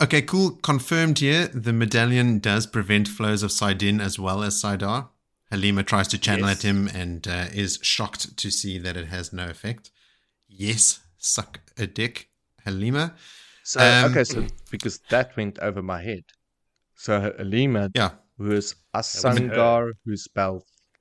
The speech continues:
Speaker 3: Tamil.
Speaker 2: Mm.
Speaker 1: Yes.
Speaker 3: Yes, I
Speaker 1: Ding,
Speaker 3: got
Speaker 1: ding,
Speaker 3: it.
Speaker 1: ding. Full
Speaker 3: Um,
Speaker 1: marks.
Speaker 3: channeled at Matt
Speaker 1: Mm-hmm.
Speaker 3: as a
Speaker 1: And Matt
Speaker 3: test
Speaker 1: catches a glimpse
Speaker 3: or
Speaker 1: of her looking at him and she's
Speaker 3: looking.
Speaker 1: got shock on her face.
Speaker 3: Mm.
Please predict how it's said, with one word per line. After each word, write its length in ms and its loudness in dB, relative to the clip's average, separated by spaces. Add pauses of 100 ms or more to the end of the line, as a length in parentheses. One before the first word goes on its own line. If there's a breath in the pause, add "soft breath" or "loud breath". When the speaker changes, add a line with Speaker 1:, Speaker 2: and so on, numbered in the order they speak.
(280)
Speaker 3:
Tamil. 600 -8 (840)
Speaker 2:
Mm. 80 -6
Speaker 1:
Yes. 840 6
Speaker 3:
Yes, 420 8
I 20 -4
Speaker 1:
Ding, 160 2
Speaker 3:
got 180 6
Speaker 1:
ding, 60 6
Speaker 3:
it. 680 2
Speaker 1:
ding. 100 0
Full 140 -4
Speaker 3:
Um, 360 4
Speaker 1:
marks. 840 -2 (200)
Speaker 3:
channeled 400 2
at 280 -6
Matt 360 -2 (1080)
Speaker 1:
Mm-hmm. 280 0 (320)
Speaker 3:
as 180 -4
a 140 -8
Speaker 1:
And 160 2
Matt 160 6
Speaker 3:
test 140 -4
Speaker 1:
catches 280 2
a 80 4
glimpse 300 4
Speaker 3:
or 40 4
Speaker 1:
of 60 0
her 160 6
looking 320 4
at 60 6
him 100 4
and 80 4
she's 180 4
Speaker 3:
looking. 40 0
Speaker 1:
got 80 0
shock 320 0
on 80 -2
her 80 -4
face. 500 -6
Speaker 3:
Mm. 200 -10